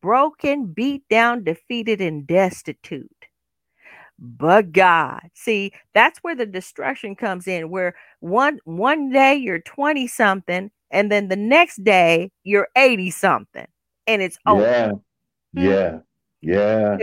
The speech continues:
Speaker 1: To be in drug-induced stupors, comas, drug-induced alcoholism, and comas of depression and defeatism. Huh?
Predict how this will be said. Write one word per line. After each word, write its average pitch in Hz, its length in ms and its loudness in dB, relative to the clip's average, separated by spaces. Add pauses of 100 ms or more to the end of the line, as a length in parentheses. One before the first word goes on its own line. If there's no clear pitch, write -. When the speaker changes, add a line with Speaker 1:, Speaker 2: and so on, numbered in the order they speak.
(120)
Speaker 1:
To 214 100 -16
be 277 180 -2
in 247 300 0
drug-induced 220 1500 -2
stupors, - 1040 -12 (220)
comas, 214 720 0 (120)
drug-induced 220 1120 -2 (160)
alcoholism, 160 1300 0
and 143 140 -10 (300)
comas 185 760 2
of 143 180 0 (320)
depression 180 800 -2
and 147 140 -6
defeatism. 143 840 -4 (460)
Huh? 269 320 4